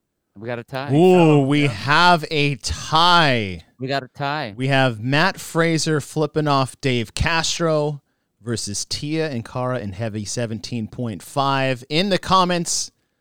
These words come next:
Speaker 2: break the tie for us. The first three picks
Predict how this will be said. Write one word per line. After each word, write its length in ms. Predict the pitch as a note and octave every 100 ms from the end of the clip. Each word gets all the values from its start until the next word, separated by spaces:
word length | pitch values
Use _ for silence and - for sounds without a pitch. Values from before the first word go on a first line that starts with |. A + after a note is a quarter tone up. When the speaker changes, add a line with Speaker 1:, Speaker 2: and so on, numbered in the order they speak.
| _ _ G2
Speaker 2:
break 440 | A2 C3+ D#3 -
the 100 | C#3+
tie 340 | - C#3+ C#3+
for 300 | C3 C#3+ C#3
us. 120 | C3 -
The 140 | A2
first 600 | - - F#3 A3 - - _ -
three 300 | C#3+ D#3 F3+
picks 800 | - - D#3 - - - -